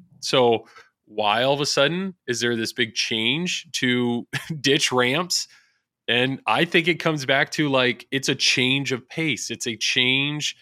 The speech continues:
It is something modern. You get the screen, you get the lights, you get all the modern goodness,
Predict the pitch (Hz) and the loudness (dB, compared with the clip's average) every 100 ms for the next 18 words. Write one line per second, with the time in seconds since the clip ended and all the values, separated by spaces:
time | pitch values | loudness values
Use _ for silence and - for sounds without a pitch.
0 | _ 127 131 120 - 143 196 185 175 156 | _ 2 2 2 0 0 0 2 4 4
1 | 151 220 254 _ 123 123 143 151 160 - | 4 2 0 _ -4 -2 -2 -2 0 0
2 | - 160 131 113 127 139 151 147 139 107 | 2 2 2 0 -2 0 2 4 2 0
3 | - 117 131 135 151 175 175 160 160 160 | -4 -2 0 2 4 4 2 -2 0 0
4 | 143 151 160 107 101 - | 0 -2 0 0 0 -2